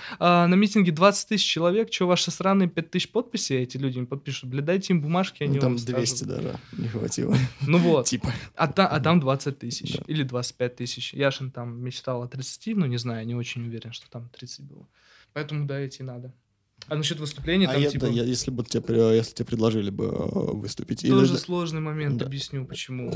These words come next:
Speaker 1: А, типа, внутри меня нет никаких вопросов насчет там того, что выступить.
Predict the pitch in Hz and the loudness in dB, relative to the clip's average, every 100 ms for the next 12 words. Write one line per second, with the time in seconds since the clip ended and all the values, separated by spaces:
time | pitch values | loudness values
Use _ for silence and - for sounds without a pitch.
0 | - 117 123 123 120 117 110 - 110 - | -8 -8 -6 -4 -6 -8 -12 -16 -16 -14
1 | - 127 117 131 - 64 - - - - | -4 -2 -2 -4 -6 -6 -10 -16 -18 -20
2 | - _ _ - 143 135 147 180 143 190 | -20 _ _ -14 -8 -6 -2 -2 0 0
3 | 214 135 139 - 123 127 135 131 - 113 | -2 -4 -10 -8 -6 -4 -4 -8 -10 -10
4 | 117 - - - 117 - - 120 127 127 | -12 -14 -16 -14 -12 -12 -10 -10 -6 -8
5 | - 135 135 - - - | -8 -6 -6 -6 -14 -20